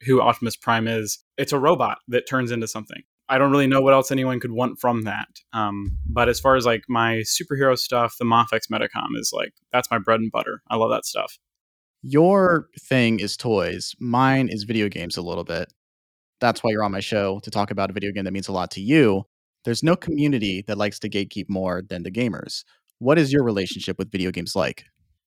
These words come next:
Speaker 1: Um, so, I mean, I have a weird relationship with video games for sure. Uh, my first game I ever remember playing, and I've definitely told you this story before, but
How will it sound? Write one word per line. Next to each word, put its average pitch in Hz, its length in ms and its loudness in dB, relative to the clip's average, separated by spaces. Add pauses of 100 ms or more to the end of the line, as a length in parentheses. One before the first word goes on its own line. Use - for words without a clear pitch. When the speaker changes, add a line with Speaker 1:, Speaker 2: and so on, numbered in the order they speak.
(120)
Speaker 1:
Um, 131 240 4
so, 151 160 0
I 151 40 4
mean, 160 120 2
I 160 60 4
have 180 100 0
a 180 100 2
weird 139 240 4
relationship 135 500 2
with 127 120 -8
video 123 180 0
games 120 220 -2
for 127 100 -6
sure. 131 340 0 (500)
Uh, 117 160 4
my 117 160 2 (300)
first 156 220 2
game 135 280 4
I 117 80 4
ever 120 100 4
remember 135 300 4
playing, 123 420 2
and 104 240 -2
I've 104 120 -8
definitely 123 260 2
told 120 320 2 (200)
you 123 140 2
this 123 160 0
story 117 240 2
before, 113 420 0
but 107 180 -4